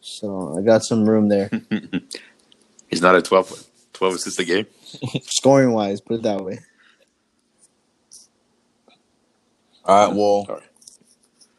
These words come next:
Speaker 3: make some sick pickups. Um, have you, have you picked up anybody? You say you picked up Kuzma?
Speaker 1: Yeah, I have, I mean, I have Enes Kanter. Um, I picked him up. Who's, I mean, he's been a double-double machine.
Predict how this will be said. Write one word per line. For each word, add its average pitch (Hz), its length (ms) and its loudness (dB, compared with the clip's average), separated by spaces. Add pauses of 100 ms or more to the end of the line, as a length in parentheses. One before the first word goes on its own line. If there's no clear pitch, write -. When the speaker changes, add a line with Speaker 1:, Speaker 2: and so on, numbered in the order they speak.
(100)
Speaker 3:
make 98 120 -6
some 107 160 -8
sick 104 300 -6
pickups. 107 500 -2
Um, 95 380 -8 (840)
have 139 120 -2
you, 156 140 -2 (140)
have 107 160 -6
you 131 60 -2
picked 143 220 -2
up 147 120 2
anybody? 170 380 -6 (720)
You - 60 -12
say - 120 -2
you 135 60 0
picked 143 180 -6
up 110 100 -6
Kuzma? 151 340 -6 (500)
Speaker 1:
Yeah, 120 280 2
I 120 60 0
have, 147 120 0
I - 20 -4
mean, 131 160 -2
I 143 40 0
have 165 140 2
Enes 131 220 -2 (100)
Kanter. 120 480 -4 (340)
Um, 101 280 -6
I 104 80 -4
picked 107 280 -6
him 110 180 -2
up. 104 180 -4
Who's, 107 300 -4
I - 40 -4
mean, 113 160 0
he's 151 140 2
been 151 160 4
a 127 40 4
double-double 113 580 4
machine. 151 440 -2